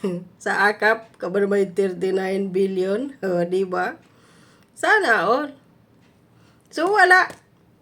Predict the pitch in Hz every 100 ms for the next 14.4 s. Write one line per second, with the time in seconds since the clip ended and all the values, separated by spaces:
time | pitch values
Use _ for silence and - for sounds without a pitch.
0 | _ - 185 262 370 370 330 349 311 330
1 | 311 285 277 294 294 285 262 240 233 269
2 | 277 - - - 240 294 339 269 262 254
3 | 269 262 247 240 285 269 226 226 240 233
4 | 226 226 233 226 226 226 208 208 208 233
5 | 240 - - 170 196 202 208 196 214 226
6 | 240 - - - 320 - - 254 294 311
7 | 311 294 277 294 294 294 262 247 - _
8 | _ _ _ 180 240 254 269 254 254 254
9 | 254 247 240 214 214 208 220 247 240 240
10 | 240 226 214 208 214 208 - _ - -
11 | - - 247 370 - - - 165 180 220
12 | 226 226 214 208 202 202 196 214 214 -
13 | 175 180 175 185 185 196 196 190 185 185
14 | 202 220 220 220